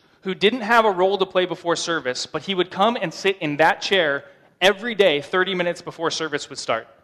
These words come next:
and just wait for the service to start. Just be ready.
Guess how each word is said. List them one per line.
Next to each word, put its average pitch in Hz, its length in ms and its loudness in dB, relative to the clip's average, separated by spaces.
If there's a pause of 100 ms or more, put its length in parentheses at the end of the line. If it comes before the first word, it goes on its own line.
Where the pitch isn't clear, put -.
(120)
and 165 160 -2
just 165 160 -4
wait 175 260 2
for 180 120 -4
the 160 80 -6
service 151 340 -4
to 135 60 -14
start. 117 280 -6 (400)
Just - 200 -6
be 190 100 2
ready. 143 300 2